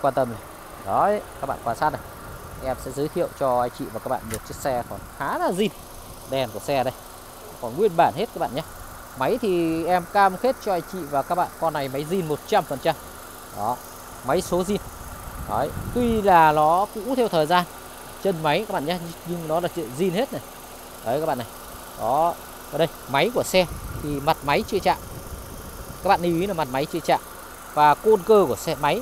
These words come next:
nó còn nguyên bản. Đó, các bạn này, zin hết này. Một chiếc xe bên em bán ra là cam kết cho các bạn là zin. Máy số zin các bạn nhé. Số chưa chạm một tí nào. Đấy,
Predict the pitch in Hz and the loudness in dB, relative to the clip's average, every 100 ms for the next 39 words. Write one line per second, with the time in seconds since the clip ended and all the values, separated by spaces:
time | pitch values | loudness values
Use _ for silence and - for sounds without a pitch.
0 | 220 165 156 143 160 151 127 - - - | -4 -4 -2 0 4 8 6 4 -14 -16
1 | - 107 139 - - - - 143 123 - | -4 -2 -2 -6 -16 -16 -8 -2 -2 -4
2 | - - - 127 208 180 269 170 - - | -10 -16 -12 -2 2 4 2 0 -6 -14
3 | - - - - - 135 139 202 202 - | -16 -16 -16 -16 -10 -6 -6 -6 -4 2
4 | 170 156 156 160 156 156 139 139 156 139 | 4 4 4 2 0 0 0 0 0 -2
5 | 143 135 120 98 - 196 247 269 202 143 | -2 -6 -8 -10 0 2 2 0 -2 -4
6 | 123 123 143 - - - - - - - | -4 -4 -6 -8 -16 -16 -16 -16 -16 -16
7 | - - - - - - - 156 226 214 | -16 -16 -14 -14 -14 -14 2 4 8 8
8 | 226 262 196 226 160 196 - - - - | 10 8 6 4 4 0 -2 -16 -16 -14
9 | - - 156 262 262 214 208 156 143 165 | -12 0 4 4 2 2 2 2 -4 0
10 | 170 123 - - - - - - - 101 | -2 -4 -14 -16 -16 -16 -16 -16 -12 -12